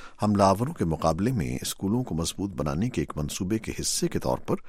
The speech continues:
امریکہ میں اساتذہ کو مسلح کرنا چاہتے ہیں۔ جیسا کہ Voice آف America کے نامہ نگار بل گیلو نے اپنی رپورٹ میں بتایا ہے کہ یہ تجویز ایسے وقت میں سامنے آئی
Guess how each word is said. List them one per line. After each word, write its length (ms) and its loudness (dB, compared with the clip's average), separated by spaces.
امریکہ 360 2
میں 160 2
اساتذہ 480 0
کو 140 -4
مسلح 540 0
کرنا 240 -8
چاہتے 420 -6
ہیں۔ 180 -10
جیسا 240 4
کہ 100 2
Voice 280 4
آف 140 2
America 300 2
کے 120 -2
نامہ 180 4
نگار 280 2
بل 300 0
گیلو 220 2
نے 120 0
اپنی 240 -2
رپورٹ 380 0
میں 80 -2
بتایا 360 2
ہے 100 0
کہ 120 -2
یہ 100 2
تجویز 400 0
ایسے 240 0
وقت 280 -2
میں 80 -2
سامنے 360 0
آئی 200 -2